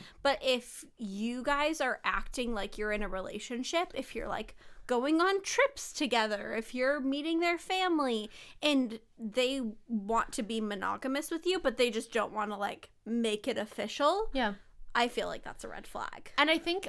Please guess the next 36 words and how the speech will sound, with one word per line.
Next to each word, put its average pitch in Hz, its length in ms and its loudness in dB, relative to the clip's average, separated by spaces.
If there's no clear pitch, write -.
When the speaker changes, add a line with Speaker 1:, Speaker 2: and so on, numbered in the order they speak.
Speaker 2:
also 226 380 4
if 220 160 2
it's 202 140 -4
going 202 300 0
after 185 420 4
a 175 80 4
long 175 400 0
period 175 340 -2
of 170 100 -4
time, 185 380 2
because 247 300 4
Speaker 1:
Yeah. 208 140 2
Speaker 2:
I 220 100 4
think 277 180 -2
it's 208 120 -2
super 214 280 -2
normal 190 280 2
to 196 60 2
have 190 160 6
a 190 60 0
couple 190 260 -2
months 180 220 -2
of 175 100 -4
lead 180 260 -2
up 190 180 6
before 185 280 -2
you 175 140 0
Speaker 1:
Oh, 539 60 6
Speaker 2:
decide 539 200 6
to 508 60 4
put 523 140 6
a - 20 6
Speaker 1:
yeah. 214 60 2
Speaker 2:
label 220 260 2
on 254 160 6
things. 330 420 0